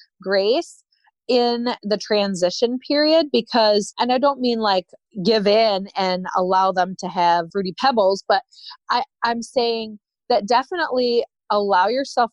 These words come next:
grace because in all transitions, and it, it, and you can think back from being single to being married, married to one child or more, there is a change that happens. And we need to allow ourselves grace during that period.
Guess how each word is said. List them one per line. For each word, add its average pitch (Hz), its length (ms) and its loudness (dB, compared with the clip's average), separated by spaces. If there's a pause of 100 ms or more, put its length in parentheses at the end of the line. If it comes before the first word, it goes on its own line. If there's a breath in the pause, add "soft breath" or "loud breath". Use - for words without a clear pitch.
grace 180 280 -4
because 190 440 -2
in 214 220 -2
all 214 200 4
transitions, 196 720 -2
and 320 100 0
it, 339 160 0
it, 508 140 2 (120)
and 294 140 0
you 320 80 -4
can 330 160 -2
think 302 240 -2
back 302 220 2 (200)
from 214 140 2
being 214 220 2
single 190 520 -2
to 175 80 -8
being 160 200 -4
married, 165 420 0
married 156 320 0
to 240 100 0
one 277 320 2
child 165 460 0
or 185 100 4
more, 220 420 4 (520 loud breath)
there 247 260 2
is 240 160 0
a 214 100 0
change 262 460 0
that - 140 0
happens. 165 720 -2 (420 loud breath)
And 220 360 2 (160)
we 226 180 0
need 240 220 -6 (140)
to 247 240 4
allow 190 300 2
ourselves 202 580 -2
grace 180 460 -4
during 202 240 -4
that 180 180 -2 (140)
period. 220 380 0